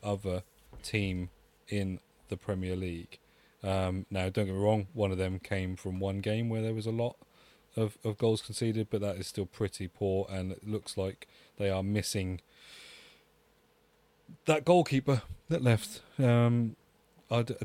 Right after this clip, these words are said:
he's definitely not a, a, a good like-for-like replacement. We digress. We are done with this episode of the podcast. As we said, there is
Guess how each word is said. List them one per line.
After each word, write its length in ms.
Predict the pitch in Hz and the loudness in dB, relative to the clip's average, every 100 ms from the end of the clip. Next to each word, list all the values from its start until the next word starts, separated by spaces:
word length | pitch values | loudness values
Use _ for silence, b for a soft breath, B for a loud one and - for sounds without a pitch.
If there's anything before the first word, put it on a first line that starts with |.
| - 117 | -8 -4
he's 160 | 110 | 2
definitely 340 | 127 117 110 107 | 4 4 4 4
not 220 | 110 98 | 4 2
a, 220 | 107 107 101 | 0 0 0
a, 300 | 107 104 107 | -2 0 -2
a 40 | |
good 180 | 113 107 | 0 2
like-for-like 480 | 104 98 107 101 - | 0 0 0 0 0
replacement. 600 | 101 - 98 - 101 98 - B B B | -6 -2 -2 -2 -6 -6 -12 B B B
We 120 | 147 | 4
digress. 680 | 151 170 156 156 143 - - _ _ | 8 8 8 6 6 0 -6 _ _
We 200 | 139 147 | 4 8
are 320 | 147 143 143 - - | 8 8 4 0 0
done 340 | 156 151 147 | 4 4 2
with 340 | - 135 127 - - | 2 2 2 0 -4
this 280 | 127 120 - | 0 0 -4
episode 500 | 117 - - 87 - | -8 -6 -4 -4 -4
of 160 | 107 - | -8 -8
the 80 | 98 | -6
podcast. 500 | 117 107 113 110 123 | -4 -2 -2 0 -2
As 120 | 120 | -2
we 60 | |
said, 280 | 120 135 123 b b b b | 0 0 0 b b b b
there 160 | 123 123 | 2 4
is 380 | 131 113 - | 4 2 0